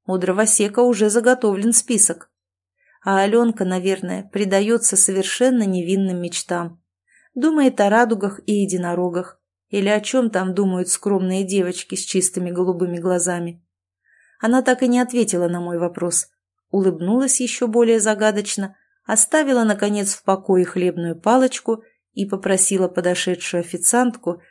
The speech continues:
принести зелёный чай. Алёна. Мирон как будто чувствовал, что мои мысли унесло в совершенно неприличном направлении. Спросил, о чём я думаю. Конечно, я не сказала.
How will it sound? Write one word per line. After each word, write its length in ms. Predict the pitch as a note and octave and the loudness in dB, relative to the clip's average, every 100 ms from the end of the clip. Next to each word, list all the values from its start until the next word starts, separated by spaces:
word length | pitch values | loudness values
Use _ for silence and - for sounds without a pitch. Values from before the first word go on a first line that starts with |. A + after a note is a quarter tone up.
| _ _ | _ _
принести 600 | F#3+ F#3+ F3+ - - A#3 | -2 0 0 -2 -2 -2
зелёный 440 | G3 F3 F3+ F3 | 0 -2 -2 -6
чай. 440 | E3+ F3+ E3 E3 _ _ _ _ _ _ _ _ _ _ _ _ _ | -8 -6 -8 -10 _ _ _ _ _ _ _ _ _ _ _ _ _
Алёна. 540 | - F#3 F#3 E3+ E3+ _ _ _ _ _ _ _ | -4 0 2 0 -4 _ _ _ _ _ _ _
Мирон 380 | G#3+ A3 B3 A#3+ | 2 4 4 2
как 180 | G3+ F#3+ | 0 -2
будто 280 | A#3 A#3 A#3+ | -4 -4 -6
чувствовал, 680 | - C4 A3+ - F3 F3+ - | -2 -2 -2 -6 -8 -10 -10
что 240 | - - | -8 -2
мои 200 | F#3+ G#3 | 0 2
мысли 460 | G#3+ B3 A#3+ F3+ - | 4 4 2 0 -4
унесло 420 | G3 G#3 G3+ A3+ | -2 0 0 0
в 60 | A3 | 0
совершенно 560 | - G3+ G#3 - G#3+ G3+ | 0 0 -2 0 0 0
неприличном 720 | G3+ G3 G#3 G#3 G3+ G3 F#3+ | -2 -2 -4 -4 -2 -2 -2
направлении. 800 | G3 G#3 G3+ G3 F#3 F3+ F3 _ _ _ _ | 0 0 0 0 0 -4 -8 _ _ _ _
Спросил, 600 | - - G3 F#3+ - C4+ | -6 -2 0 2 4 4
о 100 | G#3+ | 2
чём 240 | - G#3+ | 2 0
я 160 | G#3+ F#3+ | 2 0
думаю. 480 | E3+ F3+ F3+ F3+ - _ _ _ _ | 0 -4 -4 -8 -12 _ _ _ _
Конечно, 460 | - B3+ A#3 B3 C4+ | 0 2 4 2 2
я 160 | B3+ B3+ | 4 4
не 100 | B3 | 4
сказала. 640 | - C4 A3 G3+ F#3 | 4 2 4 2 0